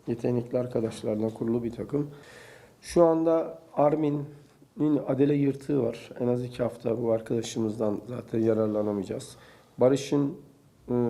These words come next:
daha önce bizden önce sakatlığı varmış. Ödemden dolayı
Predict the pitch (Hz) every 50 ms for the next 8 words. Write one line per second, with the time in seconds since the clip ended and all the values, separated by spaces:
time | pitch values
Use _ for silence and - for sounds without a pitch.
0 | 117 117 113 113 110 - - - - - 123 123 123 127 123 120 113 110 110 120
1 | 113 113 120 131 131 123 117 117 110 104 104 98 - - - 104 - - - -
2 | - 120 113 110 107 104 101 101 123 - - - - 113 110 113 110 104 104 107
3 | 113 117 113 117 113 107 104 107 107 110 143